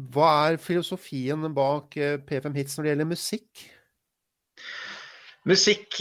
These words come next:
Speaker 2: er viktig for, eh, for oss. Eh, det er viktig for alle sånne typer radiokanaler som, som lever av musikk. Eh,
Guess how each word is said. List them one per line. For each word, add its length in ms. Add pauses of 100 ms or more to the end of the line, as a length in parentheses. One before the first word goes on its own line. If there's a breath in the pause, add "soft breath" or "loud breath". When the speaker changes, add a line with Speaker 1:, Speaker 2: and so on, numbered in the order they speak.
Speaker 2:
er 480
viktig 480
for, 180
eh, 760
for 200
oss. 400
Eh, 300 (360)
det 220 (500)
er 460
viktig 320
for 100
alle 160
sånne 240
typer 300
radiokanaler 480
som, 400
som 320
lever 260
av 140
musikk. 320 (920)
Eh, 540